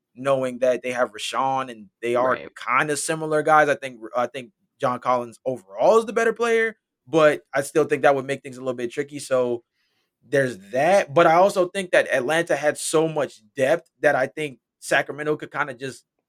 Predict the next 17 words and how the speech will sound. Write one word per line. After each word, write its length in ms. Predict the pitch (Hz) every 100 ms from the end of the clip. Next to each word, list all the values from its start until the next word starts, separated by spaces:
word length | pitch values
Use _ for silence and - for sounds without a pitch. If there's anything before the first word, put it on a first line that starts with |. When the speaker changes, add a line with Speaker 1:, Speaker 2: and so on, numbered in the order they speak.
| _
Speaker 1:
go 200 | 143 156
into 200 | 151 170
their 160 | 151 143
pick 260 | - 180
of 100 | 170
the 80 | 139
litter 360 | 131 160 175 170
and 100 | 131
just 220 | 127 -
figure 280 | 156 143 151
out 260 | 147 131 113
guys 400 | 139 143 151 135
that 160 | 127
they 100 | 143
would 200 | 135 123
wanna 180 | 139 135
surround 680 | - 107 101 131 143 143 139